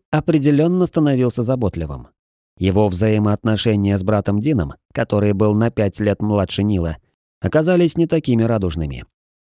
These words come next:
"Я никогда не нарушал личное пространство Нила", говорит Дин. "Мне приходилось дожидаться от него приглашения". Несмотря на то, что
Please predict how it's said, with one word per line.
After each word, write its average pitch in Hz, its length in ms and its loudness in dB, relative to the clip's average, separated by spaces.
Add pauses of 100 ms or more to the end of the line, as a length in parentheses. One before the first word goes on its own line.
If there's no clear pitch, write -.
(300)
"Я 151 240 2
никогда 147 500 4
не 117 120 4
нарушал 117 500 2
личное 120 380 0
пространство 117 580 -2
Нила", 113 400 0 (400)
говорит 107 340 2
Дин. 90 300 -2 (420)
"Мне 170 220 0
приходилось 160 600 2
дожидаться 139 600 2
от 131 140 0
него 135 240 2
приглашения". 120 760 -2 (960)
Несмотря 196 440 2
на 175 140 2
то, 180 180 2
что 151 180 2